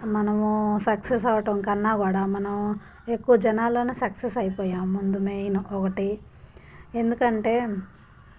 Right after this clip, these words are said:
అసలు వీళ్ళు "YouTube ఉందా నీకు?" అని ఫేస్ కలియాగా అదేగా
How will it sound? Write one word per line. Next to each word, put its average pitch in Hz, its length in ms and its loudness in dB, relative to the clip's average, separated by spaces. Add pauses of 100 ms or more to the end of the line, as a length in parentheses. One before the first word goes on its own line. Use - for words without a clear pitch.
(200)
అసలు 240 280 -4
వీళ్ళు 254 440 4
"YouTube 247 680 6
ఉందా 202 220 0
నీకు?" 202 540 0
అని 220 500 0
ఫేస్ 254 280 6
కలియాగా 214 500 2
అదేగా 220 340 4